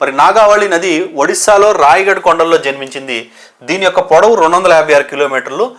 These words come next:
ఈ నాగావళి నదినే లాంగుళ్య నది అని కూడా అంటారు. ఆంధ్రప్రదేశ్ మరియు ఒడిశాలో ఇది ప్రవహిస్తూ ఉంటుంది. ఉపనదులు చూసుకుంటే వట్టిగడ్డ, జాంజావతి, స్వర్ణముఖి, వేదావతి అనేటువంటి నదులు దీనికి ఉపనదులుగా ఉంటే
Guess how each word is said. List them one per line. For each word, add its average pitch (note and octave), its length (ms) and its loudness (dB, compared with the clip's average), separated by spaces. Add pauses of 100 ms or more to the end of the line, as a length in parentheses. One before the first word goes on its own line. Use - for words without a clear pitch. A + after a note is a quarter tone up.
(300)
ఈ E3 60 0
నాగావళి G3+ 580 4
నదినే F3 420 0
లాంగుళ్య F3+ 920 2
నది D3+ 220 0
అని D3 100 -2
కూడా C#3+ 180 2
అంటారు. C3+ 360 0 (400)
ఆంధ్రప్రదేశ్ G#3 600 0
మరియు E3+ 180 0
ఒడిశాలో E3 440 0
ఇది D#3 80 -2
ప్రవహిస్తూ D3 440 -2
ఉంటుంది. C#3 520 -8 (320)
ఉపనదులు A3 520 2
చూసుకుంటే F3 340 -6
వట్టిగడ్డ, E3+ 500 0 (120)
జాంజావతి, E3+ 800 0
స్వర్ణముఖి, D#3+ 760 -4
వేదావతి D3 720 0
అనేటువంటి D3 460 -6
నదులు C#3+ 340 -6
దీనికి D3+ 280 -8
ఉపనదులుగా D#3 460 -2
ఉంటే B2 360 -8